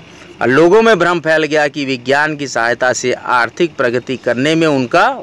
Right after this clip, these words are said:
वास्तविक सुख है। लेकिन लॉ के प्रति वैज्ञानिक दृष्टिकोण अपनाए जाने के कारण औपचारिकताओं से युक्त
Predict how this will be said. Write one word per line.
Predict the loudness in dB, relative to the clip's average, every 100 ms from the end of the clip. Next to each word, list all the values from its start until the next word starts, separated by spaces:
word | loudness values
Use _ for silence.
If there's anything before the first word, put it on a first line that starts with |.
| -8
वास्तविक | -8 -6 -4 -2
सुख | 0 -2 0
है। | -6 -6 -20 -20 -20 -20 -20 -20 -20 -20 -20 -20 -20 -16 -2
लेकिन | 0 2 2 2 -2 -16 -10 -2
लॉ | 0 0
के | -2
प्रति | -6 -8 -6 -2
वैज्ञानिक | -2 0 0 0
दृष्टिकोण | -2 -2 0 2
अपनाए | 2 2 0
जाने | 0 0 -2
के |
कारण | 0 -2 -2 -10 -20 -20 -2
औपचारिकताओं | 4 4 4 2 2 0 -2 -2 -2
से | 0
युक्त | 4 4 2